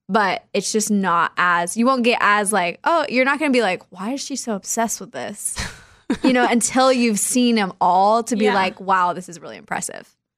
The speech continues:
Speaker 1: Does that make sense?
Speaker 2: It does.
Speaker 1: So you could, but if you ever decide to get on that little, um, that I'm not gonna give you homework on because
Speaker 2: That sounds like a lot.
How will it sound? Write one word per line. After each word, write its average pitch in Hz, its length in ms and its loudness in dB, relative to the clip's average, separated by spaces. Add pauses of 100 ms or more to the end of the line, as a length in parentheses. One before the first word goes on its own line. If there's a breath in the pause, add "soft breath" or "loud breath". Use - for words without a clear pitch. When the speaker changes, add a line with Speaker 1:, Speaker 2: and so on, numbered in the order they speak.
(460)
Speaker 1:
Does 208 80 -8
that 247 100 0
make 277 120 -4
sense? 294 200 -14
Speaker 2:
It 247 120 0
does. 226 480 -2
Speaker 1:
So - 260 0 (920)
you 311 140 0
could, 190 280 -2
but 226 80 0
if 247 80 0
you 294 80 0
ever 349 160 2
decide 440 300 0
to 359 80 0
get 269 140 0
on 208 200 2
that 196 200 2
little, 185 300 0
um, 226 180 0 (100)
that 220 340 2
I'm 214 200 0
not 196 120 0
gonna 185 140 -8
give 190 100 -6
you 180 80 -2
homework 147 260 -4
on 110 140 -6
because - 480 -10 (560)
Speaker 2:
That 262 140 2
sounds 339 180 4
like 320 100 2
a 240 40 4
lot. 196 420 0